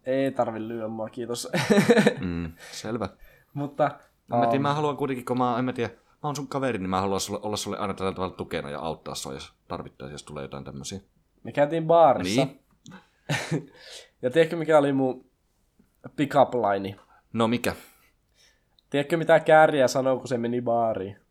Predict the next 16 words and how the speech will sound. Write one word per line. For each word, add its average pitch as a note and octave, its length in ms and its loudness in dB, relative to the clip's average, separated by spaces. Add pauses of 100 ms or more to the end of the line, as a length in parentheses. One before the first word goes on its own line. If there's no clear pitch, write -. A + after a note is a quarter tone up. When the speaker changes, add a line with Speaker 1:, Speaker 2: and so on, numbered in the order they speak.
(1160)
Speaker 1:
"Saanko C3 400 2
yhden C#3+ 360 0 (180)
pinakoladan?" A#3 1080 8 (260)
Oh, - 420 6
oh, - 340 4
oh, F3+ 360 4
oh, - 360 2
oh. C#3 300 2 (220)
<laughs> - 760 0 (3500)
Speaker 2:
Siis, G#2+ 300 0 (280)
siis A2+ 240 -4
käytitkö A#2+ 380 -4
nää, E2+ 100 -2 (300)
sä G2 160 -2
tota F2+ 220 -4
oikeasti? F2 460 -6